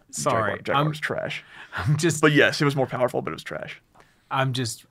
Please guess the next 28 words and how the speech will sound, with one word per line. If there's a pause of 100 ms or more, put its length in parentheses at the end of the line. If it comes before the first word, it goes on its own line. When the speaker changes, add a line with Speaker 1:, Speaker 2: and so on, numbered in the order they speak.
Speaker 1:
I'm
just,
Speaker 2:
You're
just
ripping
Speaker 1:
it
Speaker 2:
off.
Speaker 1:
had
an
Alien
versus
Predator
game
on
it
I
wanted
to
play.
Speaker 2:
Yeah,
it
was (300)
widely
regarded
as
being
pretty
good.